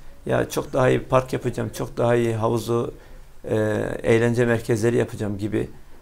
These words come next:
şeylerle bence çıkılmaması lazım. O yüzden biz tamamen Mersin'in potansiyeline uygun ve Mersin'i gelecek perspektifini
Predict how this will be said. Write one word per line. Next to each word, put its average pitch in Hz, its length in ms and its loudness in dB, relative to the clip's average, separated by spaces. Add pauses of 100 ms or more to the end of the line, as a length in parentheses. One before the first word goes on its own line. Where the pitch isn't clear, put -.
(140)
şeylerle 123 600 4
bence 127 240 0
çıkılmaması 107 580 0
lazım. 85 280 -4
O - 100 0
yüzden 139 280 0
biz 151 220 -4 (420)
tamamen 143 420 2
Mersin'in 135 460 0
potansiyeline 123 720 0
uygun 117 440 -2 (600)
ve 123 300 8 (260)
Mersin'i 117 600 2 (220)
gelecek 113 480 2
perspektifini 110 800 -2